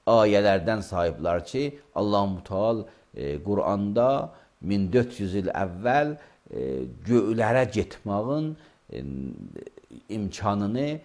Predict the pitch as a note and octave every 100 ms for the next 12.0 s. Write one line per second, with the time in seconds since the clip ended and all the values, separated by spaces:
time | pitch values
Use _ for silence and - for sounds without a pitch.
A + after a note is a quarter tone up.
0 | _ _ F2+ F#2 E2+ D#2+ - - _ _
1 | - C3+ C#3+ D#3+ D#3 - _ _ - -
2 | - A2+ G#2 - B2 G2+ D#2 D2+ - A2
3 | A#2 C#3 C3+ B2 A#2+ G2+ F#2+ A2+ A#2+ -
4 | F#2 F2+ F2 E2+ A#2+ G2 G#2+ A#2 F#2+ E2+
5 | C#2+ B1+ - _ _ _ _ - D#2 E2+
6 | E2+ E2 - _ - - F#2+ G2 G#2+ -
7 | D#2 C2+ C2 E2 E2 B1+ - - _ _
8 | - _ _ _ _ _ _ _ _ -
9 | A3 A#3 G#3 F#3 F#3 E3+ E3 E3 C#3+ D3
10 | - F#3 G3 F#3+ F3+ - F#3+ - _ _
11 | _ _ _ _ D3 D3 C#3+ D#3 E3